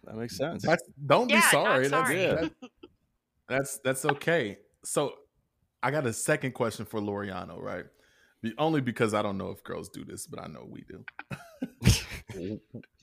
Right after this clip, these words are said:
Speaker 2: Who is the wildest person you've ever thought of while you're having sex? Like, celebrity, so, like, you know what I mean? 'Cause I know
Speaker 1: Oh.
Speaker 2: you've cycled through a few, right?
Speaker 1: Yeah, I've cycled definitely through a few.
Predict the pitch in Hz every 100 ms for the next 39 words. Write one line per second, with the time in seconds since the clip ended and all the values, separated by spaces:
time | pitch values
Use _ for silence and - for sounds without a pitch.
0 | - _ _ _ - - 196 214 240 254
1 | 262 _ _ _ _ _ _ _ _ _
2 | - 120 104 101 98 95 90 98 98 104
3 | 101 101 98 - 101 98 - 98 98 92
4 | 90 90 87 85 87 90 90 92 - 90
5 | 92 - 95 - - - 98 - 113 92
6 | 107 104 104 101 101 92 - - _ -
7 | 113 98 135 135 165 165 165 160 160 -
8 | - 147 160 165 156 127 - 110 110 110
9 | 95 98 90 101 123 - 95 90 - 123
10 | 147 107 117 - 117 - 90 104 95 82
11 | - 80 - 87 73